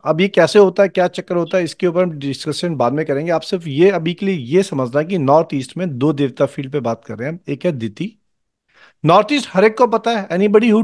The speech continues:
don't understand north east, nobody, everybody understand north east। ये तो आसान सी बात हुई, पहली बात। अभी हम नॉर्थ ईस्ट की सिर्फ दो देवता फील्ड ले,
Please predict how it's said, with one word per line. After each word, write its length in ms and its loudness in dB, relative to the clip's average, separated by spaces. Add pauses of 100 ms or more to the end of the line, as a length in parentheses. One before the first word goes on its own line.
don't 280 2
understand 520 0
north 200 -6
east, 300 -14 (1700)
nobody, 280 -2 (1400)
everybody 420 6
understand 400 2
north 200 -6
east। 260 -18
ये 60 0
तो 140 2
आसान 360 0
सी 140 -8
बात 240 -12
हुई, 120 -16
पहली 240 -16
बात। 220 -18 (1200)
अभी 140 4
हम 80 6
नॉर्थ 280 6
ईस्ट 140 -6
की 100 -2
सिर्फ 200 0
दो 220 4
देवता 360 0
फील्ड 320 -6
ले, 140 -2